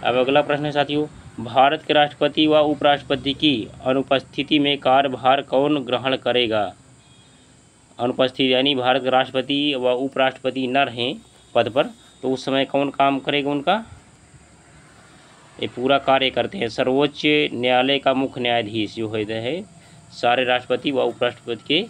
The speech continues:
कार्यभार जो होता है संभालते हैं। अब अगला प्रश्न है, अध्यादेश जारी करने का अधिकार राष्ट्रपति का कौन सा अधिकार है? विधायी अधिकार, विधायी अधिकार।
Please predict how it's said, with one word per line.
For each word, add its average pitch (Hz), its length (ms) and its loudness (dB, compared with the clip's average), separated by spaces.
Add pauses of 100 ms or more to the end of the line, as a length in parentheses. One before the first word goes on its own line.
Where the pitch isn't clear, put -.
(320)
कार्यभार 117 800 0
जो 117 140 -4
होता 110 220 -4
है 143 180 -4
संभालते 110 500 -2
हैं। 107 200 -8 (560)
अब 117 100 -4
अगला 131 200 2
प्रश्न 139 240 -2
है, 139 200 -2
अध्यादेश 131 680 0
जारी 131 300 0
करने 135 380 -2
का 135 200 2
अधिकार 123 540 -2
राष्ट्रपति 131 580 -2 (340)
का 127 60 -2
कौन 139 300 -2
सा 139 140 0
अधिकार 135 360 0
है? 135 440 -4 (220)
विधायी 117 520 0
अधिकार, 104 400 -2
विधायी 110 500 -2
अधिकार। 98 440 -8